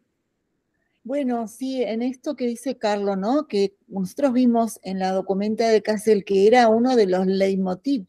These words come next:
de la documenta, la integración de los artistas del sur global y de los artistas del mundo como tema, que es uno de los temas que estamos hablando acá, la integración de los artistas. Entonces,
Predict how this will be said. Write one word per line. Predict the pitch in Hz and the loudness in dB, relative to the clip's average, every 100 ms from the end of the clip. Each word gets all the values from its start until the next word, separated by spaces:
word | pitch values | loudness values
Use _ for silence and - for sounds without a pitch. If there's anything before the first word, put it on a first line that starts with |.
| _ | _
de | 180 170 | -10 -4
la | 175 175 | -2 0
documenta, | 180 180 190 208 190 - 190 196 | -2 -2 -2 0 -2 -2 0 2
la | 180 | 0
integración | 185 180 180 170 180 - 220 226 | 0 -2 -2 -2 -4 0 2 2
de | 214 | 2
los | 185 185 | 0 0
artistas | 175 175 - 196 - 214 190 | -4 -4 -6 -10 -4 -2 0
del | 170 160 - _ - _ | -2 -2 -8 _ -20 _
sur | - 208 196 | -4 2 6
global | 196 185 208 190 185 214 | 8 8 8 8 4 0
y | 170 | -4
de | 170 | -6
los | 170 170 | -4 -6
artistas | 160 202 220 196 | -6 -6 -2 0
del | 185 | 4
mundo | 208 220 202 196 | 4 4 4 2
como | - 170 165 165 | 2 -2 -2 2
tema, | 214 220 175 190 247 _ _ _ _ _ _ _ - | 4 4 2 -2 -6 _ _ _ _ _ _ _ -4
que | 170 | -2
es | 185 - | -2 0
uno | 190 214 214 | 2 4 4
de | 190 | 4
los | 175 175 - | 2 -2 -6
temas | 190 185 190 | -2 -2 -2
que | 185 | -6
estamos | 185 185 | -6 -4
hablando | 175 170 180 | -4 -4 -2
acá, | 180 269 | 2 4
la | 208 | 4
integración | 175 170 165 170 - 196 | 2 -2 -2 -2 0 0
de | |
los | 180 180 | 0 -2
artistas. | 180 - 220 208 196 185 | -6 -2 -2 2 2 2
Entonces, | 185 240 262 | 0 -2 -4